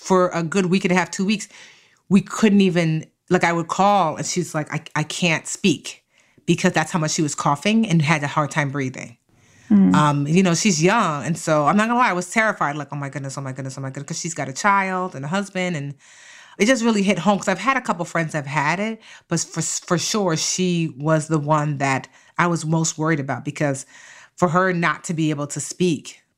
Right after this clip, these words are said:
Speaker 1: because of the coughing and her inability to breathe was, like, terrifying.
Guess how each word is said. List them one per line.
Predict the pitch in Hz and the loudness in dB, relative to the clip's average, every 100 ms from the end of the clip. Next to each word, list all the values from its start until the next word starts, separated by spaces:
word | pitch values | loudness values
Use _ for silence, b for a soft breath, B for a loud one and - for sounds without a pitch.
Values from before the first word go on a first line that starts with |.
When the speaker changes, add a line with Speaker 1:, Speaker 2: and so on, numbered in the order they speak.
| - | -8
Speaker 1:
because | 156 180 160 | -2 -2 -2
of | 143 | -4
the | 139 | -4
coughing | - 151 - 139 131 | 0 0 0 -8 -6
and | 131 | -6
her | 156 | -4
inability | 165 156 151 151 147 143 | -2 0 0 0 -2 -2
to | |
breathe | 143 143 160 151 135 | -4 -2 2 2 0
was, | 139 139 - | -4 -4 -4
like, | 135 131 107 _ - | -4 -4 -8 _ -2
terrifying. | 202 156 - 135 - 143 | 0 0 -2 -6 -8 -16